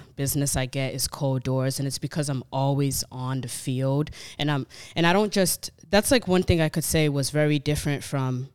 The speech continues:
like, me and my significant other. Like, we were both on the field two to eight, but I think where, what I was doing right, where I was more efficient. So I was,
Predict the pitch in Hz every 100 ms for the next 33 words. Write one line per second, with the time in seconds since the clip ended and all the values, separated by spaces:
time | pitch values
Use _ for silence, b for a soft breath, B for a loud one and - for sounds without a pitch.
0 | - 139 135 151 147 135 135 - 135 135
1 | 127 127 131 123 117 117 110 - 170 190
2 | 175 165 175 175 156 143 135 139 165 -
3 | 156 147 - 127 135 180 - b b b
4 | _ 160 147 - b b b _ _ 156
5 | 160 185 175 165 160 147 139 - _ _
6 | 160 151 156 156 170 156 131 139 156 156
7 | 143 127 147 147 139 143 147 139 123 -
8 | 156 139 - 98 95 _ - - 143 143
9 | 151 165 160 156 - -